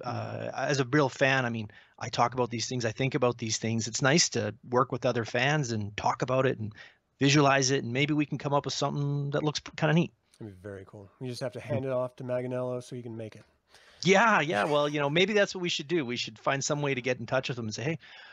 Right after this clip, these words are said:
Speaker 2: we've got great ideas." <laughs> Is he actually gonna make that, or is that just a rumor?
Speaker 1: It's a, he said he's developing it. Not
Speaker 2: Mm-hmm.
Speaker 1: every development goes through, so who
Speaker 2: Mm-hmm.
Speaker 1: knows?
Speaker 2: Mm-hmm.
Speaker 1: He's been working on it since twenty seventeen as a film, and that
Speaker 2: Mm-hmm.
Speaker 1: fell through, so who knows?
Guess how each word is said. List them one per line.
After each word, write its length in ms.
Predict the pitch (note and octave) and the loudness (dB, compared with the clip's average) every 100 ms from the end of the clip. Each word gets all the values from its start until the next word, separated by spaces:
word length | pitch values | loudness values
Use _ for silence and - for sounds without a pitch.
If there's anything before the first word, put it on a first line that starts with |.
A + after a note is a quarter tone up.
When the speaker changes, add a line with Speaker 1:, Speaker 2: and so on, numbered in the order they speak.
| - _ - - | -20 _ -20 -6
Speaker 2:
we've 140 | B2+ D3+ | 0 4
got 180 | G#3+ | 4
great 180 | G3+ G3 | 6 6
ideas." 480 | G3+ F#3 C4 A#3+ - - - - - F#3+ | 6 2 -2 -4 -8 -4 -4 -2 -2 2
<laughs> 480 | A3+ G3 - - F4 | 4 4 0 -6 -2
Is 140 | E3 | 0
he 100 | B3+ | 4
actually 280 | C4 - G#3+ | 2 2 2
gonna 140 | G3 | 2
make 220 | C#3 E3 | 4 0
that, 220 | A#2 G#2+ D#3 | 0 0 2
or 120 | C#3 | 2
is 100 | B2+ | 2
that 140 | C3 | 0
just 180 | B2 - | -2 -10
a 40 | |
rumor? 320 | A2 G#2+ G#2+ G#2 _ _ - | -10 -8 -10 -14 _ _ -6
Speaker 1:
It's 200 | G3+ A#3 | -4 -4
a, 60 | G3+ | -4
he 180 | D#3+ | -4
said 220 | G3+ A#3 A3 | 0 0 0
he's 120 | F#3 | -4
developing 440 | D#3+ E3 D#3+ E3+ | 0 2 2 -2
it. 160 | E3 E3 _ - E3+ | -6 -8 _ -20 -14
Not 260 | E3+ F3 F3 | -8 -2 2
Speaker 2:
Mm-hmm. 80 | |
Speaker 1:
every 200 | E3 D3+ | 2 0
development 540 | C3+ C3+ C#3+ D3 D3 D#3 | -4 -2 -2 -2 -8 -10
goes 220 | C#3+ C3+ | -10 -10
through, 380 | C#3+ C#3 D3+ D3+ - | -6 -4 -4 -8 -16
so 400 | - B2 A#2+ C3+ | -12 -8 -8 -6
who 60 | C3+ | -4
Speaker 2:
Mm-hmm. 80 | B2+ | -2
Speaker 1:
knows? 300 | C#3 D#3 D3+ | -2 -6 -10
Speaker 2:
Mm-hmm. 80 | A2+ | -8
Speaker 1:
He's 220 | C#3+ D3 | -6 -4
been 280 | C3 C3 A2+ | -4 -4 -4
working 320 | A#2 C#3 B2+ | -6 -6 -8
on 100 | A2+ | -10
it 80 | A#2 | -12
since 280 | C3+ A2+ - | -14 -16 -18
twenty 240 | - B2+ A2 | -12 -10 -10
seventeen 560 | C3 A#2 - - B2+ | -12 -14 -16 -12 -10
as 140 | A#2+ G#2 | -10 -14
a 80 | - - | -20 -18
film, 320 | B2+ G#2 G2 - _ - _ - | -16 -14 -18 -20 _ -20 _ -14
and 100 | A#2 | -6
that 120 | C3 | -2
Speaker 2:
Mm-hmm. 140 | A2+ G#2 | -2 -4
Speaker 1:
fell 260 | - G#2+ | -6 -10
through, 280 | A2 A2 G#2+ | -10 -14 -14
so 320 | - A#2+ A2+ D3 G3 | -10 -8 -8 -10 -6
who 160 | D#3 D#3+ | -4 -4
knows? 380 | F#2 E2+ - | -8 -16 -20